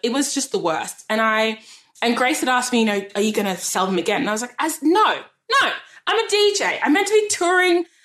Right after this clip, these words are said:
the world. I'm not gonna sit here on my couch and put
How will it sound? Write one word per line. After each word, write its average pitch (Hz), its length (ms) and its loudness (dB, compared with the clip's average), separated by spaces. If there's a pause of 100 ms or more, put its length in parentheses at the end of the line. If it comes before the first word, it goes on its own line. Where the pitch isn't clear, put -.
(100)
the 320 140 2
world. 302 420 4
I'm 269 120 2
not 311 120 2
gonna 370 120 2
sit 339 220 -2
here 294 180 2
on 269 100 2
my 254 100 2
couch 247 600 0 (280)
and 277 180 -2
put - 180 -6